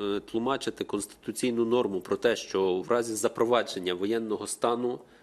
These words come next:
вибори не проводяться і парламент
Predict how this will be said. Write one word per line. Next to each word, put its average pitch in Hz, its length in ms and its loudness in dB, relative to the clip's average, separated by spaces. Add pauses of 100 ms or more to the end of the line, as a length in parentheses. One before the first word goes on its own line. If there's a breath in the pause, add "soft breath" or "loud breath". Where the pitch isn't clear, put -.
(100)
вибори 110 480 2
не 113 180 2
проводяться 104 760 0 (120)
і 104 280 0
парламент 107 560 0